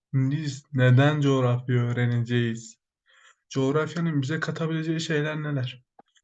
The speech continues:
Arkadaşlar, ülkemizde son zamanlarda büyük depremler oldu değil mi?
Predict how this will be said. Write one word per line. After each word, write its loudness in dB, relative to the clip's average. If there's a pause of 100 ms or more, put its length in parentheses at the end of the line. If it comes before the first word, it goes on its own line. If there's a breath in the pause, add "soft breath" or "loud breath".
(200)
Arkadaşlar, 0 (1300)
ülkemizde 0
son -6 (300)
zamanlarda 4
büyük 0
depremler -2
oldu 2
değil -4
mi? -4